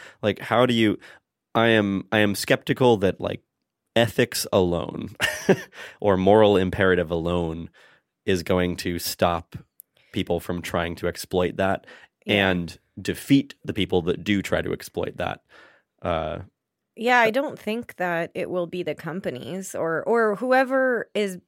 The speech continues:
Speaker 2: building the stuff and putting it out there. I, I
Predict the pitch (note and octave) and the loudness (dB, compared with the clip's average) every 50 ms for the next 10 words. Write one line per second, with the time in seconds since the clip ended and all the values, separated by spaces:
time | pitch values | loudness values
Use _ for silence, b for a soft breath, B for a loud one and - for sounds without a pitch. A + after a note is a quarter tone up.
0 | - - F#3+ G3+ G3 G3 G3 F3+ F#3+ F3 E3 - F#3 E3+ E3+ - F3+ F3 E3+ F#3+ | -14 -4 2 2 2 2 2 -2 -4 -6 -4 -2 -2 -2 -2 -2 -6 -8 -4 -4
1 | F#3+ F3+ F3+ E3+ E3+ E3+ E3 B2 - F3 E3+ E3 D#3+ D#3+ D#3 E3 - b b b | -4 -4 -2 -2 -2 -2 -2 -2 -2 0 0 2 2 2 0 0 -4 b b b
2 | b b b b b b b b b - - D#3 F3+ F3+ F#3 F#3 F3+ F3+ F3 E3+ | b b b b b b b b b 0 2 4 4 4 4 2 0 -2 -4 -6
3 | E3+ - | -8 -10